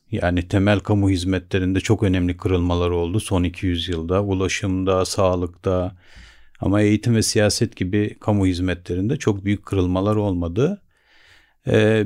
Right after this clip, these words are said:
bir diğer ezberimiz de şu, e, biz okulun mevcut modern tasarımını, e,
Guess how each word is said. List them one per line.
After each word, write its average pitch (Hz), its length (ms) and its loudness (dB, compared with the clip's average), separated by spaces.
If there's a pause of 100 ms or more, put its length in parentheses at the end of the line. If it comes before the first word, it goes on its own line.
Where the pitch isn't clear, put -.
bir 135 220 6
diğer 139 180 8
ezberimiz 123 640 4
de 113 80 4
şu, 156 460 0 (560)
e, 104 260 2
biz 127 120 2
okulun 139 680 2 (160)
mevcut 101 640 0 (460)
modern 98 440 4
tasarımını, 101 880 -2 (680)
e, 95 100 0